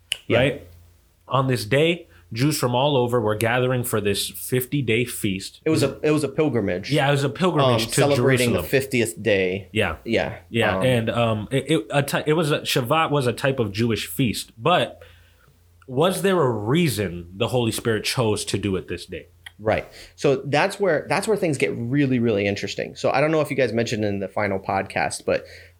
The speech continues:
Speaker 1: uh, or in the last podcast rather, about, um,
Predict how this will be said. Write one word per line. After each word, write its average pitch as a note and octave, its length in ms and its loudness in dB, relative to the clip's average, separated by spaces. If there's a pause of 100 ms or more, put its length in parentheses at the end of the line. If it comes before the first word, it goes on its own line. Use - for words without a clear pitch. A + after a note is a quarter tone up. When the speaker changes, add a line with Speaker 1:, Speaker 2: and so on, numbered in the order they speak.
Speaker 1:
uh, G2+ 300 0
or A#2+ 180 2
in A#2 120 2
the A2 80 2
last G#2+ 340 0
podcast F2 420 -2
rather, F#2+ 320 -2 (260)
about, G2+ 520 0
um, G2 400 0